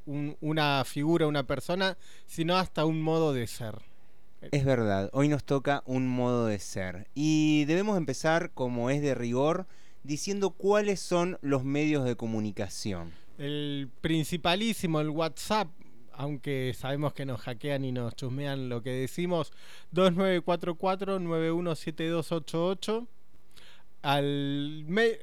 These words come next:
Speaker 1: al mail, digamos el mail también,
Speaker 2: Sí.
Speaker 1: radiofogón arroba hotmail punto com, el Facebook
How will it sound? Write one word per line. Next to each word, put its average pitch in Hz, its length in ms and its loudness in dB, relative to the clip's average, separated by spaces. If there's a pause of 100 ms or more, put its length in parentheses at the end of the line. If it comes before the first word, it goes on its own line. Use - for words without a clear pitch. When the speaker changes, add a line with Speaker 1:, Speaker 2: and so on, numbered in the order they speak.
(220)
Speaker 1:
al 220 240 0
mail, 294 200 4
digamos 254 340 6
el 139 160 4
mail 151 280 4
también, 156 540 0 (160)
Speaker 2:
Sí. 127 100 -4
Speaker 1:
radiofogón 175 1120 4
arroba 160 400 2
hotmail 165 400 0
punto 151 340 0
com, 202 320 4
el 165 180 2
Facebook 165 760 2